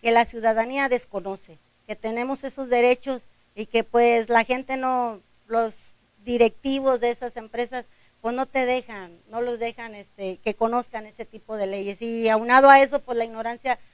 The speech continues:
a veces de uno de no meterse, de no investigar. Ya tenemos las redes sociales que nos abren todas las puertas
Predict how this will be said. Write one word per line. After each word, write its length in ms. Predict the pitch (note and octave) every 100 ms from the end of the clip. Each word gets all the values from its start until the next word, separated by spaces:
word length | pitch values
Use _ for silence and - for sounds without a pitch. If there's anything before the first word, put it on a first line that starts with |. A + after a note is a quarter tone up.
| _
a 120 | G#3
veces 320 | G3+ A3+ B3 A3+
de 80 |
uno 320 | A3 A#3 A#3 A3+
de 120 | G#3+
no 120 | G#3+
meterse, 600 | A3 G#3+ A3+ A3 - G#3
de 100 | G#3
no 140 | G#3
investigar. 640 | A3 A3 - G#3 G#3+ G#3+ G#3 - - -
Ya 120 | G#3
tenemos 400 | G#3 A3+ A3+ A#3
las 160 | A3+ G#3
redes 240 | G#3+ A3
sociales 480 | G#3+ G3+ A3 A3 A3
que 120 | G#3
nos 220 | G3 F#3+
abren 340 | G#3+ G#3 A#3 A3+
todas 280 | G#3+ A3 G#3+
las 160 | G#3
puertas 440 | - G#3+ G#3 G#3+